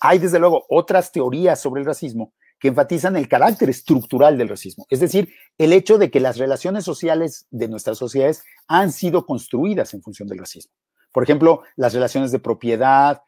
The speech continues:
las relaciones de acceso a la educación, las relaciones de poder, las relaciones de género también, todas ellas están construidas de acuerdo a vectores raciales, ¿no? Eh, o racistas, más bien.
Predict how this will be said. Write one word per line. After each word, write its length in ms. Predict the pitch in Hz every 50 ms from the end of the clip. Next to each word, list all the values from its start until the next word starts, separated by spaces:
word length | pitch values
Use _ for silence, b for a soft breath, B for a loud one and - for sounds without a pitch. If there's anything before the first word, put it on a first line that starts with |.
| _ _ -
las 160 | 135 123 107
relaciones 400 | 113 120 120 - - 127 131 120
de 60 | 123
acceso 320 | 113 - - 123 110 - 120
a 40 |
la 60 | 110 107
educación, 640 | 98 - - 101 - - 139 139 143 143 143 151 - b b b b
las 160 | 123 117 104
relaciones 400 | 110 117 113 - - 123 123 110
de 80 | 120 110
poder, 500 | - 113 107 101 120 131 139 147 143 b b b b
las 160 | 131 123 107
relaciones 380 | 110 113 107 - 131 127 120 107
de 80 | 139
género 440 | - - 147 156 185 185 175 151 143
también, 380 | - 147 139 127 123 127 139 _ b b b b
todas 320 | - - 175 190 185 185 185
ellas 240 | 170 151 180 156 156
están 240 | 135 - 160 160
construidas 640 | 151 - 147 - - 139 143 143 139 131 147 165 -
de 120 | - 123 110
acuerdo 420 | - - 147 139 135 135 139 139
a 40 | 131
vectores 480 | 127 - _ - - 135 131 127 110
raciales, 500 | 117 113 - - - 95 85 - - - -
¿no? 160 | - 214 _ _ _ b b b b b -
Eh, 220 | 139 131 117 113 113
o 100 | 113 123
racistas, 580 | - 110 - - - 196 - - - 90 -
más 120 | - - -
bien. 120 | - -